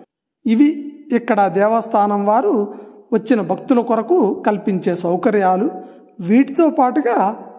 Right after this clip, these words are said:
ఆలయం బయట కాకతీయ సత్రం అని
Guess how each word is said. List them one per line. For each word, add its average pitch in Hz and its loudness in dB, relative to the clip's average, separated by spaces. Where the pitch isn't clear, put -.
ఆలయం 226 0
బయట 247 2
కాకతీయ 254 0
సత్రం 214 -2
అని 262 2